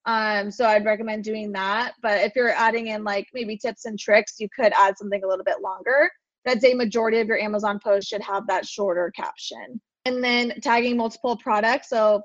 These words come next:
for example, like this one, if they have different variations of sizes or things like that, then you can tag all of those products. Um, you can tag up to ten different asins. So if you have, like, virtual bundles, um, with that product, make sure that you add that in there so customers can see that.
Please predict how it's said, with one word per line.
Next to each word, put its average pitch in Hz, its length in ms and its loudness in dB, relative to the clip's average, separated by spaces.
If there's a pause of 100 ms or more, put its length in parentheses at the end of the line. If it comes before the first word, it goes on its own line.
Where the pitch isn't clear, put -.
for 233 120 -4
example, 220 420 -4
like 208 220 -2
this 311 180 0
one, 294 340 -2 (280)
if 220 100 -10
they 240 140 0
have 240 260 0
different 233 300 -4
variations 214 580 -2
of - 160 -2
sizes 262 580 2
or 214 120 -4
things 226 200 -6
like 214 200 -2
that, 208 240 0
then 208 100 -6
you 196 80 -6
can 208 100 -10
tag 202 300 -4
all 190 140 0
of 214 100 -4
those 196 200 -8
products. 220 680 2 (400)
Um, 214 480 4
you 233 140 -6
can 262 100 -2
tag 240 240 0
up 233 120 -2
to 233 100 -4
ten 233 300 -6
different 233 340 -6
asins. 262 480 -4
So 233 100 2
if 220 80 -2
you 226 140 0
have, 208 320 4
like, 196 240 2 (340)
virtual 226 320 4
bundles, 226 640 2 (120)
um, 214 200 2
with 202 200 -10
that 214 180 0
product, 294 500 2 (160)
make 220 200 -8
sure 240 120 -8
that 214 120 -2
you 190 80 0
add 208 180 -2
that 214 140 -4
in 208 80 -6
there 214 160 -4
so 208 160 -4
customers 208 500 -6
can 202 160 -6
see 196 240 0
that. 208 460 6